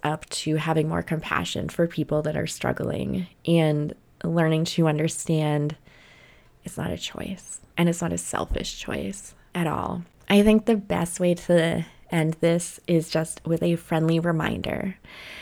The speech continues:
that in the same way that death comes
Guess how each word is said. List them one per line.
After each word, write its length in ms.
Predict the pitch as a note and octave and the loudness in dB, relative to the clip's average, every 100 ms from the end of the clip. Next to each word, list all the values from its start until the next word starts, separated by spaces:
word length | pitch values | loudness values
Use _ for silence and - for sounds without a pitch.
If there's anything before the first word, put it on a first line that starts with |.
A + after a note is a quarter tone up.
| - - | -14 -12
that 500 | F3 F3 D#3+ - - | 0 6 6 6 2
in 200 | F#3 F3+ | 6 8
the 100 | F3+ | 6
same 560 | F3+ - F#3 F#3 G3+ F3+ | 4 6 8 10 8 8
way 540 | E3 - - - F3 F3 - - - | 4 2 0 0 -2 -6 -14 -20 2
that 260 | F#3+ - - | 4 6 4
death 360 | D#3+ D#3 - | 4 2 -2
comes 760 | - F#3 E3+ E3+ E3+ E3+ - | -2 4 6 6 6 4 2